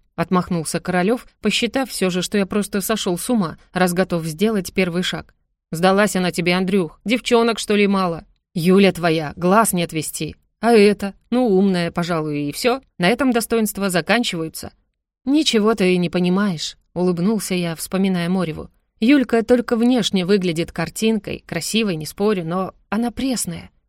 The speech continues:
Я смотрю на нее, и мне хочется добавить красок. А Катя,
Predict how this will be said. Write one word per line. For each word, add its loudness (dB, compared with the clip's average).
Я 0
смотрю 0
на 2
нее, -4
и 2
мне 6
хочется -6
добавить -2
красок. -4
А -12
Катя, -6